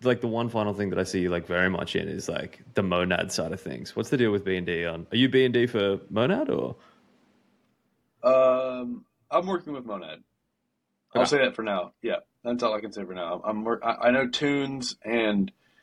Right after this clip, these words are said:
Speaker 2: and Intern and John Rich very well, and, uh, Fitz very well, and, uh, I'm co-hosting the spaces.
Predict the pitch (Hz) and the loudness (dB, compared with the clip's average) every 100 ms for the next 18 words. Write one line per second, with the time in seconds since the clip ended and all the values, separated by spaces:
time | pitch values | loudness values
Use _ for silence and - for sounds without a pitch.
0 | _ _ _ _ _ _ - 113 113 107 | _ _ _ _ _ _ -2 0 2 0
1 | 101 123 123 127 113 110 104 101 107 107 | 2 4 4 2 0 0 -2 0 2 2
2 | 104 104 - - 104 107 101 107 107 107 | 2 -2 -2 -6 -2 -2 2 4 6 6
3 | - - 101 95 92 85 - 135 117 - | 4 -2 -8 -4 -2 -4 -2 0 0 -2
4 | 110 110 101 98 98 92 - - 98 95 | -2 2 2 4 4 2 -2 -8 -4 0
5 | 90 90 87 85 85 - - - _ - | 4 6 4 2 -4 -8 -14 -16 _ -16
6 | - - 104 - 123 127 127 139 127 120 | -14 -14 -16 -4 0 2 0 -2 -4 0
7 | 120 120 120 117 117 - | 4 4 4 -2 -4 -8